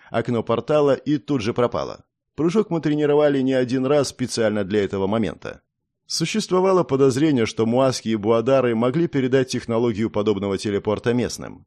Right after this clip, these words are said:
а те уже могли разработать сенсорный радар для обнаружения таких вот телепортов. Окно меньше, чем в секунду, такой радар сможет засечь только лишь случайно.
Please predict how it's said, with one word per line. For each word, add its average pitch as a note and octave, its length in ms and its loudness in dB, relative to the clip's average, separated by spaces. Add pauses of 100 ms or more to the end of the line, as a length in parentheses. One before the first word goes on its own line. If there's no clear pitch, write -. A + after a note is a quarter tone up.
(140)
а G#2 240 2
те F#3 280 0
уже A#2+ 240 2
могли F3+ 280 0
разработать C#3 640 2
сенсорный B2+ 580 0
радар B2+ 380 2
для F#2+ 220 -2
обнаружения G#2 720 -2
таких G#2+ 400 -6
вот G2+ 160 -4
телепортов. - 720 -6 (380)
Окно E3 380 0
меньше, F3 340 -2
чем C3+ 240 -2
в - 40 -6
секунду, C3 520 -2
такой D3+ 320 0
радар C3 340 2
сможет A2+ 400 -2
засечь A2+ 500 -4 (140)
только C#3 320 -2
лишь A2+ 220 -2
случайно. C2 600 -8